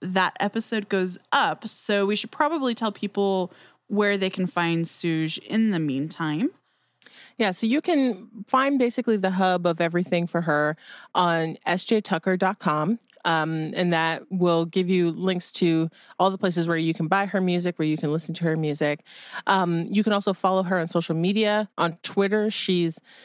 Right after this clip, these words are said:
Speaker 2: Suj, that's S zero zero J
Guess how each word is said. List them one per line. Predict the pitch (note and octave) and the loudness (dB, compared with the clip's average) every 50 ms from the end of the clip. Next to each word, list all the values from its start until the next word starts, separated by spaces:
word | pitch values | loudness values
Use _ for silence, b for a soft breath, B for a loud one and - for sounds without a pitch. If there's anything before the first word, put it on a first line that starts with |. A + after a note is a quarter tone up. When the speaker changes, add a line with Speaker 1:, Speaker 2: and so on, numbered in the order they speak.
| B B | B B
Speaker 2:
Suj, | B - - - - B3 B3 B3+ C4 C4 A#3+ - - | B -4 -2 0 2 2 2 2 2 0 -2 -4 0
that's | - F#3 E3+ D#3+ - - _ _ - | 0 2 2 0 -4 -12 _ _ -2
S | - F#3 G3 A3+ A#3+ - - - - - - _ _ _ - D#3 | 0 2 2 2 0 -4 -8 -8 -8 -10 -12 _ _ _ -4 -2
zero | E3+ D#3+ D#3+ F#3+ G3+ G3+ G#3 G#3 G3+ G3+ | 0 2 2 2 4 4 4 4 2 2
zero | G3+ E3 F#3 F#3 F#3+ G3 F#3+ F#3 F#3 | 2 2 2 2 2 4 2 2 0
J | F3+ - E3+ E3 F3+ G3+ A3 A#3+ G#3 | 0 0 0 0 2 2 2 0 0